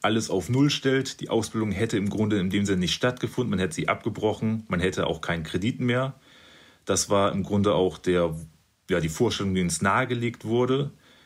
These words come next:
Ähm, ich habe mich entschieden und für mich steht ganz klar an erster Stelle, dass ich diesen, äh, Beruf ergreifen möchte und den verfolge ich auch nach besten Kräften.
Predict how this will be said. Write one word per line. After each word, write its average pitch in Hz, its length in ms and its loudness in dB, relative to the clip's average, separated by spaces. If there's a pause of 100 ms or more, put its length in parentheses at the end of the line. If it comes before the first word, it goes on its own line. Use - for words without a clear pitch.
(140)
Ähm, 98 180 0
ich 107 140 2
habe 120 120 0
mich 110 120 0
entschieden 135 480 2
und 101 420 0
für - 140 -6
mich 104 220 0
steht 101 260 -2
ganz 104 300 -2
klar 98 180 0
an 95 60 0
erster 90 180 -2
Stelle, 98 280 0
dass 90 180 -2
ich 80 100 -6
diesen, 85 400 -2
äh, 87 100 -2
Beruf 82 300 -2
ergreifen 92 480 0
möchte 123 480 0 (480)
und 92 360 0
den 92 120 2
verfolge 95 440 0
ich 87 100 -2
auch 90 300 0 (360)
nach 82 220 -4
besten - 400 -2
Kräften. - 480 -10